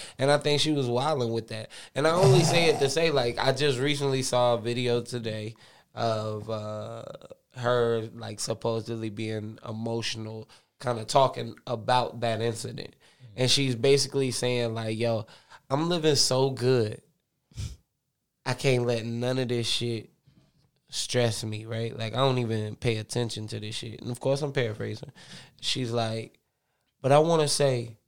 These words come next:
I'm proud of you. And I'm proud of you because you made it, just like I made it. And you can do it." And she starts giving this motivational speech that, in my opinion, was more so for herself.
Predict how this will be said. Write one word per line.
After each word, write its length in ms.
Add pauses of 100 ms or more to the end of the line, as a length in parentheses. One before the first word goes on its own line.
I'm 120
proud 260
of 60
you. 340 (1600)
And 80
I'm 80
proud 260
of 60
you 180
because 680 (260)
you 120
made 360
it, 120 (680)
just 220
like 160
I 140
made 320
it. 80 (520)
And 100
you 120
can 220
do 280
it." 100 (880)
And 80
she 140
starts 360
giving 320
this 180
motivational 920
speech 380 (220)
that, 160
in 100
my 160
opinion, 480
was 180
more 300
so 220
for 220
herself. 720